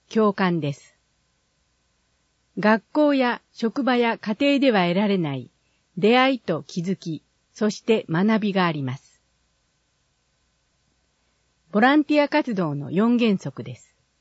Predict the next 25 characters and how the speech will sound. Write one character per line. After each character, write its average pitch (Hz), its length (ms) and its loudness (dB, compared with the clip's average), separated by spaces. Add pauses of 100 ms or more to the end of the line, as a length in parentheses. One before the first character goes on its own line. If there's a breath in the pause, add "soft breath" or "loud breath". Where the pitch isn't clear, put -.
(1300)
一、 202 460 -6 (640)
自 185 140 0
発 269 300 -2
性、 208 460 -2
主 - 200 -6
体 202 280 0
性。 151 420 -8 (1600)
強 294 220 4
制 294 240 0
さ 262 140 -2
れ 269 120 2
た 254 140 0
り、 165 200 -6 (280)
義 202 100 -2
務 294 160 4
と 208 140 0
し - 80 -8
て 185 120 -2
行 170 200 0
う 240 40 2 (200)
の 233 140 0
で 175 100 0
は 147 120 -4
な 151 160 -6
く、 127 220 -14